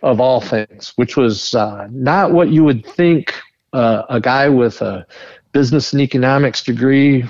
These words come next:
with a concentration in professional management would do, but I did. I became what was called a large loss property adjuster and a fraud investigator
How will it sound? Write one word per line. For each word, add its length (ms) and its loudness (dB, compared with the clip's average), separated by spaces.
with 180 -2
a 240 -6
concentration 760 -2
in 120 -2
professional 540 -4
management 540 -2
would 200 -8
do, 280 0
but 160 -4
I 100 -8
did. 440 0
I 100 2
became 960 2
what 260 2
was 180 -2
called 480 2
a 580 -2
large 760 0
loss 1000 -2
property 840 0
adjuster 760 -2
and 160 2
a 80 0
fraud 480 2
investigator 840 -2